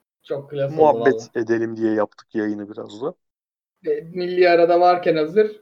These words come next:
Speaker 1: böyle bir beşte bire özet geçtik. Milli ara dönüşü hangi takımlara yükseği konuda konuşmuş olduk. Biz yine
Speaker 2: Aynen.
Speaker 1: şey yaparız.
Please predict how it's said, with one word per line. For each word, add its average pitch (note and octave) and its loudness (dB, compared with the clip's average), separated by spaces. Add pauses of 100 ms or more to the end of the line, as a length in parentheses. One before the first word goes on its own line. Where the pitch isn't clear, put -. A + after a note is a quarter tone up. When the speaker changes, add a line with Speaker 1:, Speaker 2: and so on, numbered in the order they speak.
(120)
Speaker 1:
böyle D#3+ 6
bir D#3+ 2
beşte E3 4
bire F3 4
özet E3+ 4
geçtik. F3+ -2
Milli E3 2
ara E3 6
dönüşü E3 0
hangi E3 -2
takımlara D3 4
yükseği D3 -2
konuda C#3+ 2
konuşmuş C3 -2
olduk. - 0 (680)
Biz F3+ -4
yine A3 4
Speaker 2:
Aynen. B3 2
Speaker 1:
şey G#3 4
yaparız. G3+ 4